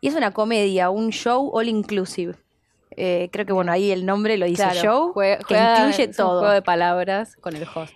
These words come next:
Speaker 2: ¿no?
Speaker 1: Tiene una línea dramática,
Speaker 2: Ujú.
Speaker 1: eh, que, bueno, que la historia va guiada por el amor y desamor que Adri-, el personaje de Adrián tuvo con mi personaje, que es Milagros.
Speaker 2: Ujú.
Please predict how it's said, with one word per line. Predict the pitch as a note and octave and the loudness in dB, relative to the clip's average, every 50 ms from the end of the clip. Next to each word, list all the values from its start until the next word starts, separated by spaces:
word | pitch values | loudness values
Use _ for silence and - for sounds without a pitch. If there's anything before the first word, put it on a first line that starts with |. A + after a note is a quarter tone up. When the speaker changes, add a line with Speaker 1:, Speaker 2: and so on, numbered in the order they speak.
| _ - | _ -16
Speaker 2:
¿no? | E3 D#3+ E3+ | -14 -10 -6
Speaker 1:
Tiene | G3 A#3 A#3 A#3 | -4 -2 -2 0
una | A3+ G#3+ G3+ | 2 2 2
línea | G3+ G#3+ A3 A#3 A3+ G#3+ | 0 0 0 0 0 2
dramática, | G#3+ G#3 G3+ G3 G3 G3+ G#3+ A3 F#3 - - F#3+ G3+ B3 B3+ B3+ C4 | 2 2 2 2 2 0 0 0 -2 -4 -4 -2 0 0 2 2 0
Speaker 2:
Ujú. | C4+ C#4 - _ _ - - | -2 -6 -12 _ _ -8 -4
Speaker 1:
eh, | - G#3 G3 F#3+ F#3 F#3 F3+ F3+ F3 F3 F3 F3 E3+ F3 F3 F3 F#3 F3 D#3+ D#3 _ _ _ _ _ _ - | -2 0 0 2 0 0 0 2 2 2 2 0 0 -2 -2 -6 -8 -12 -16 -18 _ _ _ _ _ _ -4
que, | F#3+ | -2
bueno, | F#3 G3 F#3+ F3 | -2 -2 0 0
que | E3+ F3+ F3 | -2 -2 -2
la | F3 E3+ | -2 -4
historia | F3 - - G3 F#3 G3 G3+ | -4 -4 -2 -2 0 2 2
va | F#3+ F#3 | 2 2
guiada | F3+ F#3 F#3 F#3+ F#3+ F#3+ F#3 | 2 2 2 2 2 0 0
por | - F3+ E3+ | -2 -2 -2
el | F3 - F3+ F3 | -2 -2 -2 0
amor | E3+ E3+ G3 F#3+ G3+ G#3+ G#3 | -2 -2 0 0 0 2 2
y | G#3 G3 | 2 0
desamor | F#3 F#3 F3+ - F#3 F3 F#3 G3 G3 G#3 G3 | 0 0 0 -2 -2 -2 0 0 -2 -2 -2
que | - G3 F#3 F3+ F3 F#3 - _ - | -2 -2 -2 -2 -2 -6 -12 _ -6
Adri-, | - - F#3 F#3 - | -4 -2 -2 -2 -2
el | - F#3 | -4 -6
personaje | - F3+ E3+ F3+ F#3+ F#3+ F#3+ | -6 -8 -6 -4 -2 0 2
de | G3+ | 2
Adrián | F#3+ G3 G3 G3 G#3 G#3 G#3 G#3+ A3+ A3+ G3+ | 2 2 2 2 2 2 0 0 -2 -6 -4
tuvo | - G#3 G3 F#3+ F3+ | -2 0 0 0 0
con | F#3 F3+ F3+ | -2 -2 -4
mi | F3+ F3+ | -4 -6
personaje, | F3 F3+ F#3 - - F#3 G3 F#3+ - G#3+ - | -6 -6 -6 -6 -4 -4 -4 -2 -4 -6 -8
que | - - F#3+ F#3+ | -4 -2 -2 -2
es | F#3 | -2
Milagros. | F#3+ F#3 F3 G3+ G#3+ A3 A3+ A#3 B3+ C#4 D4+ A3 | -4 -4 -2 -2 0 0 0 0 -2 -2 -4 -6
Speaker 2:
Ujú. | G#3+ G#3 G3+ G#3 A3+ A#3 C4+ | -8 -8 -8 -10 -12 -12 -14